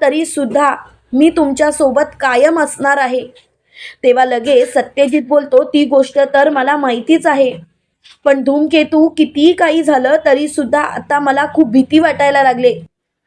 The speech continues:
असं वाटायला लागलंय की सगळं काही हातातून निसटलं." तेव्हा मात्र मीरा बोलते, "मी कसं असं निसटून देईन? ज्या गोष्टींची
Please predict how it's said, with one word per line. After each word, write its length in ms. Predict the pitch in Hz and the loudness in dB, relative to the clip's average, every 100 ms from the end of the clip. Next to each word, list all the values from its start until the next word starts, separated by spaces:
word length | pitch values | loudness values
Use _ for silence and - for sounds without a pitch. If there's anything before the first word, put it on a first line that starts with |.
| _ _ _ 247 | _ _ _ -4
असं 240 | 254 302 | 0 0
वाटायला 440 | 285 262 285 302 | 0 -2 0 0
लागलंय 400 | 302 302 311 240 | 0 0 2 2
की 160 | 254 311 | 2 -2
सगळं 360 | - 269 277 311 | 0 0 0 0
काही 260 | 285 285 | 0 -2
हातातून 540 | 285 254 269 269 311 294 | -2 -4 -4 -2 0 0
निसटलं." 580 | 240 285 285 285 262 208 _ _ _ _ _ _ _ _ - | 0 0 -2 -2 -2 -2 _ _ _ _ _ _ _ _ -2
तेव्हा 240 | 247 262 | -2 -2
मात्र 520 | 269 254 262 285 240 240 _ _ _ _ _ _ _ _ _ _ | -4 -4 0 0 0 -2 _ _ _ _ _ _ _ _ _ _
मीरा 340 | 240 254 254 294 | 0 2 2 0
बोलते, 380 | 302 277 262 269 | -4 -2 0 0
"मी 160 | 294 | -2
कसं 300 | 302 285 330 | -2 -2 0
असं 280 | 311 302 311 | -2 0 0
निसटून 440 | 302 - 311 302 | 0 -2 2 2
देईन? 360 | 294 285 294 302 - _ _ _ _ - - - | 4 2 0 -4 -20 _ _ _ _ -20 -20 -8
ज्या 200 | 208 269 | -2 -2
गोष्टींची 800 | 294 285 277 311 302 285 277 233 | 0 -2 0 2 2 2 -2 -4